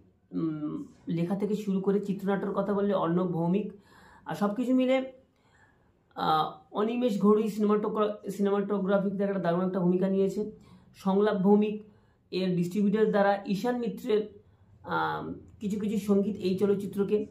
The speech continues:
পরবর্তী সময়ে আমরা দেখব, আরও ভালো লাগবে আমাদের। আহ, সব কিছু মিলে অঙ্কুশ হাজরা motion পিকচার্সের অধীনে সুন্দরিয়াম films distributed company হিসেবে সুন্দরিয়াম ফিল্মসের অধীনে দুহাজার চব্বিশ সালে এগারোই এপ্রিল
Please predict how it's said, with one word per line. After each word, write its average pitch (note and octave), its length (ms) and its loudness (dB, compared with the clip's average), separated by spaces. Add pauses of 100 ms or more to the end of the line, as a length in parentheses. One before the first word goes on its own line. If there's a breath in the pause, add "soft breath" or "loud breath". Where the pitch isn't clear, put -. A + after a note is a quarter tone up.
(120)
পরবর্তী F3+ 340 -2
সময়ে F#3+ 220 -2
আমরা F3 180 0
দেখব, F3 260 0
আরও E3+ 160 0
ভালো E3 240 -4
লাগবে E3+ 240 0
আমাদের। E3 280 -2 (720 loud breath)
আহ, C#3 360 -8
সব F#3 200 -2
কিছু A3+ 160 -2
মিলে B3 140 2
অঙ্কুশ G3 280 2
হাজরা A3+ 260 2
motion G3+ 420 2
পিকচার্সের G#3 500 -2
অধীনে E3+ 280 0 (720)
সুন্দরিয়াম A3 580 4
films A3 380 -2
distributed G3+ 540 -2
company A3 280 0
হিসেবে A3+ 180 -2
সুন্দরিয়াম G#3+ 520 0
ফিল্মসের G#3 520 0
অধীনে F3 280 0 (640 soft breath)
দুহাজার F#3+ 420 0
চব্বিশ G3 340 -2
সালে A3+ 140 -2
এগারোই F#3+ 480 0
এপ্রিল F3 240 -2